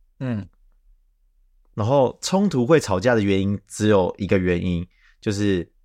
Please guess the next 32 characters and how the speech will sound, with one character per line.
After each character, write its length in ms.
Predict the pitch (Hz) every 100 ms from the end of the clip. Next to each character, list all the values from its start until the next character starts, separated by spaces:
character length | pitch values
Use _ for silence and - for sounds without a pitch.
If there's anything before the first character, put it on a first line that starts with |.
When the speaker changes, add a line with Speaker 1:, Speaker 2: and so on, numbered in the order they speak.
| _ _
Speaker 2:
要 200 | 120 113
么 180 | 95 90
是， 460 | - - 95 85 _ _ _ _ _ _ _ _ _ _ _ -
呃， 220 | 107 98
应 80 | -
该 80 | 190
说 300 | 180 180 175 _ _ _
一 80 | 139
定 160 | 175
有 120 | 143 -
一 80 | 113
个 260 | - 120
人 180 | 98 92 80
不 120 | 107
愿 220 | 120 113
意 180 | 113 107 _ _ _ _ _ -
开 260 | - 123
放 240 | 135 139 107
自 140 | 127
己 120 | 98
的 120 | 87 87
心， 360 | - 101 98
然 140 | 95 92
后 60 |
去 120 | 95
了 160 | 95 90
解 80 | 85
对 140 | 95
方 120 | 90
的 100 | 87
观 260 | 85 80 80
点， 180 | 98